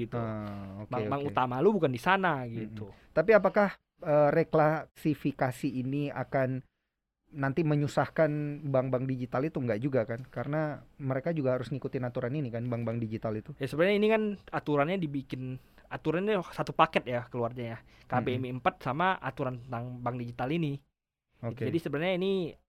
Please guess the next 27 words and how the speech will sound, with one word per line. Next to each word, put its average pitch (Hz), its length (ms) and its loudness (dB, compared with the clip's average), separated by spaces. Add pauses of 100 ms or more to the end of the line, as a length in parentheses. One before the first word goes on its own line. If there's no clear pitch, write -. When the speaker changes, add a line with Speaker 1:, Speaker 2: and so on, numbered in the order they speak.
(380)
Speaker 1:
ketika 139 480 2
aturan 139 400 -2
ini 131 160 -6
diturunkan, 151 600 2 (280)
Speaker 2:
Mm-mm. 113 240 -6
Speaker 1:
ini 170 80 0
bank-bank 135 320 4
digital 127 240 -4
ini 185 240 0
punya 131 240 -2
kepastian 127 400 -6
hukum 147 320 -2
sekarang. 117 400 -4 (160)
Speaker 2:
Hmm. 143 320 0
Speaker 1:
Aturan 131 240 0
yang 123 80 -2
diturunkan, 135 320 -2
bank 123 160 0
ini 143 80 -4
punya 160 160 -2
kepastian - 320 -10
hukum. 135 240 -8 (560)
Jadi 180 400 0 (160)
mereka 135 320 0
kan 190 240 2
sebelumnya 147 320 0
kan, 185 400 0